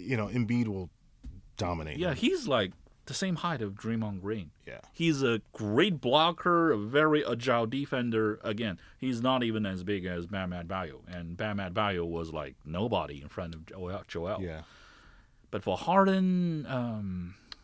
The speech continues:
Speaker 2: again, he will be the difference maker. But they meet in the fi-, the sem-, the Eastern Finals. I think it will be the seventy-sixers going to the finals.
Speaker 1: Ah.
Speaker 2: Yeah.
Speaker 1: Okay, so,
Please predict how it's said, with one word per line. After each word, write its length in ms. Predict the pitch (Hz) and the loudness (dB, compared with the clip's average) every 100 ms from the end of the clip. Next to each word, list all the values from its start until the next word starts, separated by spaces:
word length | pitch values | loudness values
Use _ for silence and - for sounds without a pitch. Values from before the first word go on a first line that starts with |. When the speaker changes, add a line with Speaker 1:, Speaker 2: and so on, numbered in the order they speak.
| - | -10
Speaker 2:
again, 320 | - 135 131 | -6 -2 -2
he 140 | 98 151 | -4 -4
will 180 | 139 120 | -2 -2
be 220 | 120 110 | 0 -2
the 80 | 95 | -2
difference 340 | 101 104 87 | -4 -6 -6
maker. 340 | 95 82 78 76 | -6 -6 -10 -4
But 520 | 104 98 95 92 - - | 0 0 0 -4 -10 -4
they 140 | 101 | 0
meet 340 | 98 127 147 - | 2 2 0 -4
in 220 | 117 110 | -2 -2
the 60 | 101 | -2
fi-, 260 | - 135 - | -4 -6 -6
the 300 | 117 104 98 | -4 -2 -2
sem-, 360 | - 131 104 - _ - - | -2 -4 -6 -14 _ -12 0
the 180 | 110 - | 0 2
Eastern 320 | 175 175 127 | 0 2 0
Finals. 520 | 113 101 87 76 - - - _ - 117 | 0 0 0 -6 -14 -20 -20 _ -14 -8
I 100 | 127 | -2
think 180 | 123 | 2
it 40 | 107 | 2
will 100 | 101 | 2
be 160 | 98 | 0
the 80 | 90 | -4
seventy-sixers 720 | - 90 90 107 - 87 73 - | -4 -6 -6 -8 -8 -8 -10 -12
going 260 | 85 71 85 | -12 -10 -12
to 140 | - - | -14 -18
the 100 | - | -18
finals. 480 | - - - - - _ - | -18 -18 -20 -20 -20 _ 0
Speaker 1:
Ah. 560 | 135 190 233 233 143 85 | 4 6 6 4 0 -2
Speaker 2:
Yeah. 120 | 90 78 - _ - - - | -6 -8 -14 _ -20 -12 2
Speaker 1:
Okay, 300 | 160 156 135 | 4 6 6
so, 280 | - 170 | 6 8